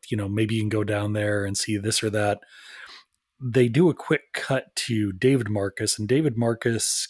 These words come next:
kinda looks away from his mother and looks uncomfortable. And here's the thing. I never gave it a second thought. I thought that was a nice cutaway shot. I never gave it a second thought, but now I watch that.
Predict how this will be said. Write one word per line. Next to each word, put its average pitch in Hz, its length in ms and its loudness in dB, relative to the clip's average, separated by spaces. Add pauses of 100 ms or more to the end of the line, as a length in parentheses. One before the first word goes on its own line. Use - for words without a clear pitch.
kinda 113 280 0
looks 101 400 -2
away 104 300 0
from 101 220 -6
his 95 180 -6
mother 101 260 0
and 98 140 -4
looks 104 200 -4
uncomfortable. 104 640 -6
And 123 220 2 (640)
here's 196 240 -2
the 147 80 -2
thing. 110 260 0 (560)
I 190 120 4
never 175 260 2
gave 123 280 2
it 113 80 2
a 104 40 -4
second 107 360 -2
thought. 117 260 0
I 110 60 -4
thought 104 220 -6
that 107 80 -4
was 104 100 -2
a 104 60 -4
nice 101 200 -4
cutaway 104 380 -2
shot. 147 440 -2
I 127 80 0
never 120 200 0
gave 113 180 2
it 107 40 -2
a - 20 -2
second 107 320 -4
thought, 113 200 -4
but 107 140 -8
now 127 260 0
I 143 80 4
watch 110 360 -4
that. 160 260 -2